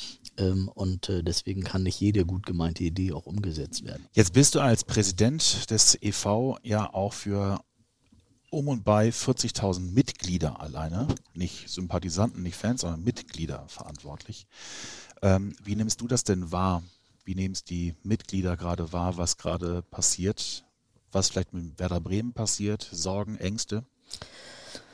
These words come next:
Speaker 1: Also ich, äh, kann dazu sagen, von der, von der Sicht der Mitglieder, die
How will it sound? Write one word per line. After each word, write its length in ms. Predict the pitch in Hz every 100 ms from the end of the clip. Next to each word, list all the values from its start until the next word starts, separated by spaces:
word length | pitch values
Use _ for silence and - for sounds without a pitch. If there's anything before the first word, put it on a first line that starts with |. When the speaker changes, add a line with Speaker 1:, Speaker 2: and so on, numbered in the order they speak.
| - - - _ - -
Speaker 1:
Also 220 | 120 143
ich, 260 | 131 - 131
äh, 360 | 123 120 113 107 - - - - - - - 101
kann 220 | 120 123
dazu 300 | 120 120 127
sagen, 560 | 120 120 113 117 120 120 - - - -
von 220 | - 120
der, 340 | 117 107 104 104 - - - - -
von 240 | - 123
der 140 | 113
Sicht 280 | 104 131 -
der 120 | 123
Mitglieder, 640 | 110 131 - 135 147 131 123
die 480 | 120 123 123 120